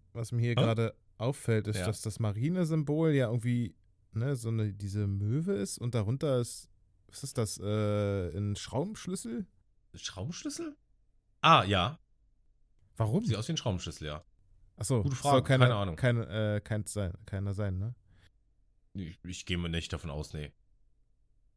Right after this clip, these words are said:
Speaker 2: Ich kann, weiß nicht, ich kann dir nicht sagen, was das sein soll. Ob das
Speaker 1: Oder vielleicht ist es ein, <laughs> ein Symbol für die Marine, steht für den Vogel.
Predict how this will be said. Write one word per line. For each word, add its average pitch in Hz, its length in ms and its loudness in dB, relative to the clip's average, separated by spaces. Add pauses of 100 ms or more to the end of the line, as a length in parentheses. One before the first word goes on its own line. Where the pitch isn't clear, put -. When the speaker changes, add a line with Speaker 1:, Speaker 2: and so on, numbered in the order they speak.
(240)
Speaker 2:
Ich 87 120 -4
kann, - 180 -6 (160)
weiß 101 220 2
nicht, 80 100 -6
ich - 40 -8
kann 104 120 2
dir 101 100 2
nicht 95 120 2
sagen, 98 240 4
was 80 120 -6
das 82 120 -8
sein 82 220 -2
soll. 80 220 -6 (220)
Ob - 120 -14
das - 260 -12 (1000)
Speaker 1:
Oder 110 220 -2
vielleicht 113 340 -4
ist 110 100 -6
es 110 180 -6
ein, 107 420 0 (580)
<laughs> - 360 -6
ein 123 120 2
Symbol 113 260 0
für 107 340 0
die 107 160 -6
Marine, 127 640 0 (140)
steht - 260 -8
für - 120 -10
den 95 120 -6
Vogel. 117 520 -8